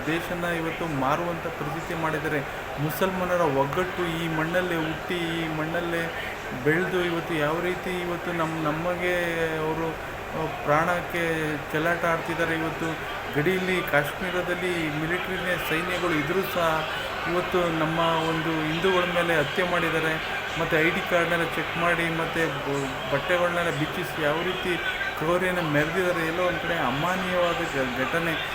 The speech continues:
ಎಲ್ಲೋ ಒಂದ್ ಕಡೆ ಈ ಘಟನೆನ ಖಂಡಿಸಿ ಮುಂದಾದ್ರೂ ಮುಂದಿನ, ಮುಂದಿನ ದಿನಗಳಲ್ಲಿ ಹಿಂದೂಗಳು ಎಚ್ಚರಿಸ್ಕೋಬೇಕು. ಎಲ್ಲೋ ಪಕ್ಕದಲ್ಲಿರುವಂಥ ಬಾಂಗ್ಲಾದೇಶ ಮತ್ತು ಜಪಾನು, ರಷ್ಯಾ,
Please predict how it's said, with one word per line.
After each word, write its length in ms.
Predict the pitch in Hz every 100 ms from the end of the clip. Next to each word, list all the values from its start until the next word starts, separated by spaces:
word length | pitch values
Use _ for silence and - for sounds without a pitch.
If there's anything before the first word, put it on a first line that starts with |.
| - -
ಎಲ್ಲೋ 180 | 170 185
ಒಂದ್ 200 | 175 170
ಕಡೆ 160 | 175 175
ಈ 380 | 170 165 147 143
ಘಟನೆನ 360 | 170 180 175 165
ಖಂಡಿಸಿ 460 | 156 165 180 - 170
ಮುಂದಾದ್ರೂ 640 | 160 160 170 175 170 175
ಮುಂದಿನ, 720 | 170 156 156 165 165 170 165 160
ಮುಂದಿನ 400 | 165 175 170 156
ದಿನಗಳಲ್ಲಿ 480 | 165 180 175 170 165 - - -
ಹಿಂದೂಗಳು 500 | 147 175 196 185 175
ಎಚ್ಚರಿಸ್ಕೋಬೇಕು. 880 | 165 139 - 185 180 - 170 160 165
ಎಲ್ಲೋ 340 | 160 170 190
ಪಕ್ಕದಲ್ಲಿರುವಂಥ 800 | 147 - 175 170 170 165 160 127
ಬಾಂಗ್ಲಾದೇಶ 640 | 143 160 175 170 160 147 160 160 156 - - - -
ಮತ್ತು 260 | 156 156 135
ಜಪಾನು, 720 | 143 139 175 175 165 160 156 151 143 139 - - - - - - - 143 131
ರಷ್ಯಾ, 720 | 147 - - 165 156 160